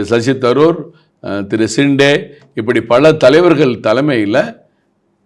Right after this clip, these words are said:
போயிருக்காங்க. போற நோக்கம் என்ன? இந்த பகல்காம் தாக்குதலுக்கு பிறகு நாம் எடுத்த நடவடிக்கை என்ன, நடவடிக்கையுடைய நிலைமை என்ன, என்னவெல்லாம் நடந்தது, எவை, எப்படி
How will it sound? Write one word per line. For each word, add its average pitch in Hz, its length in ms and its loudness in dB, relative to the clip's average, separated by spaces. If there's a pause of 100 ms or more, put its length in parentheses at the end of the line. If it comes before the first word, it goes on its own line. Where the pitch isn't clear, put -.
(120)
போயிருக்காங்க. 123 520 2 (560)
போற 160 280 4
நோக்கம் 147 340 2
என்ன? 147 200 2 (640)
இந்த 120 240 -2
பகல்காம் 156 640 2
தாக்குதலுக்கு 139 640 2
பிறகு 131 420 0
நாம் 131 340 0
எடுத்த 143 580 0 (480)
நடவடிக்கை 143 580 2
என்ன, 104 460 -4 (360)
நடவடிக்கையுடைய 143 800 2
நிலைமை 143 400 2
என்ன, 110 400 -4 (320)
என்னவெல்லாம் 160 560 4
நடந்தது, 131 540 0 (420)
எவை, 156 280 4 (180)
எப்படி 202 420 2